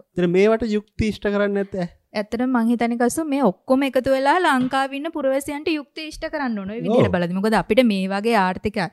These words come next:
Speaker 2: දරුවව ඉස්කෝලේට යවා ගන්න බැරි තත්ත්වයක් ඇවිල්ලා තියෙනවා. අම්මට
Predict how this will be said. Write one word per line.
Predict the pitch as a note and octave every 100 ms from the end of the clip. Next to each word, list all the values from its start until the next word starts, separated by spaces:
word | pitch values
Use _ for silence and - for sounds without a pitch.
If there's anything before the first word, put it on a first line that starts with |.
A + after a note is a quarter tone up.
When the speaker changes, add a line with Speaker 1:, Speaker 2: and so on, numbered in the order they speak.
| - - - -
Speaker 2:
දරුවව | - F3 F#3 G#3+ A#3
ඉස්කෝලේට | G#3+ - A3+ A3 A3+
යවා | A3+ G3 G3 G#3
ගන්න | A3 A3 G#3
බැරි | F3+ G3
තත්ත්වයක් | - G#3 - A#3 A3+ A3
ඇවිල්ලා | G3 G3+
තියෙනවා. | G3 E3+ E3+
අම්මට | F#3 G3+ G3+